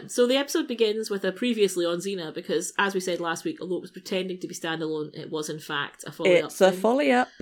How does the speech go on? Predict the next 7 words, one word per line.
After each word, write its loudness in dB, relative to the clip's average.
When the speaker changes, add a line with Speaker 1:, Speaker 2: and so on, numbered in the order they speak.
Speaker 2:
It's -2
a -6
follow-up -2
thing. -6
Speaker 1:
Yeah. -6
And 4
then, 6